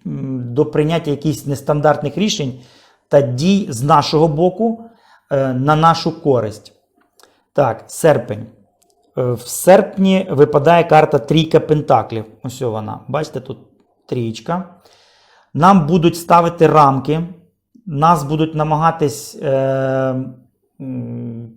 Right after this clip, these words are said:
на нас намагатись будуть давити, от, будуть, е, ставити певні умови до перемовин, але ми вже будемо достатньо сильні і стійкі,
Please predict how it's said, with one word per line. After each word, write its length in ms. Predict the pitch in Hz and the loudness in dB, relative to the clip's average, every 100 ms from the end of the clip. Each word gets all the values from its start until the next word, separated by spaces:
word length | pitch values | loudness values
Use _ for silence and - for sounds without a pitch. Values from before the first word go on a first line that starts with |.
| _ | _
на 120 | 143 | -4
нас 220 | 175 151 | -2 -2
намагатись 420 | 156 156 165 165 131 | -2 0 0 0 -2
будуть 320 | 143 143 123 | -2 -2 2
давити, 600 | 151 135 131 127 175 175 - _ _ _ _ _ 151 | 2 4 0 -2 -6 -8 -20 _ _ _ _ _ -10
от, 360 | 151 160 160 | -4 -4 -4
будуть, 540 | 135 131 160 165 - - | -4 0 2 0 -2 -4
е, 600 | 151 147 147 143 139 139 | 0 4 4 4 4 2
ставити 400 | 131 165 160 156 | 2 4 4 4
певні 420 | 151 170 160 151 175 | 2 4 4 2 -2
умови 500 | 170 151 170 151 139 | -2 2 4 6 4
до 280 | 113 165 | 4 2
перемовин, 960 | 170 160 156 151 147 143 131 120 147 180 - _ _ _ | 4 4 4 4 2 2 2 2 -2 -4 -10 _ _ _
але 260 | 151 147 170 | 0 2 2
ми 280 | 170 175 170 165 120 | 2 -2 -2 -6 -10
вже 280 | 117 120 185 | -8 2 2
будемо 360 | 165 151 147 | 4 2 0
достатньо 520 | 139 143 165 156 147 135 | 0 0 2 0 -2 -8
сильні 720 | - 156 135 135 165 233 208 - _ _ - | -4 -2 0 -2 -2 -4 -6 -20 _ _ -6
і 100 | 165 | -6
стійкі, 680 | - 156 147 180 208 220 | -2 -2 -2 -2 -2 -4